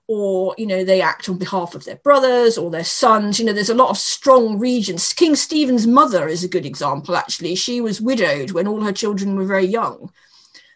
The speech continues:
um, 'cause her husband was killed in the Crusades. Um, and she was very much respected because she did it in the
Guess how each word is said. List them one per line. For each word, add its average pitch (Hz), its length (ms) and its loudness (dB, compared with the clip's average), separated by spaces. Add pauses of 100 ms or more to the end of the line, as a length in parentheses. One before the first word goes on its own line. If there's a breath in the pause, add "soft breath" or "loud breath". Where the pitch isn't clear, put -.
(200 soft breath)
um, 196 500 -4 (560)
'cause 185 220 -8
her 190 100 -4
husband 185 320 -8
was 185 100 -6
killed 202 240 -6
in 180 120 -4
the 180 60 -8
Crusades. 185 760 -6 (440 loud breath)
Um, 226 640 2
and 247 180 0
she 320 180 0
was 302 140 2
very 233 340 -2
much - 460 -8 (380)
respected - 720 -8
because 220 300 -8
she 233 180 -8
did 240 200 -6
it 165 220 -4
in 214 200 -4
the 202 300 -6